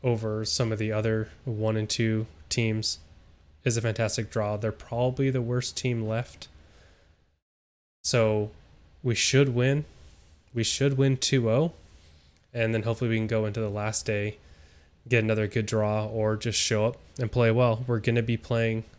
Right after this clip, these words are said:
all good teams from here on out. Imperial is probably gonna be the worst team we're gonna play from here on out.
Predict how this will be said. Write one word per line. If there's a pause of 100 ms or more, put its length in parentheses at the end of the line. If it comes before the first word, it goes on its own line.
(560)
all
good
teams
from
here
on
out. (500)
Imperial
is
probably
gonna
be
the
worst
team
we're
gonna
play
from
here
on
out.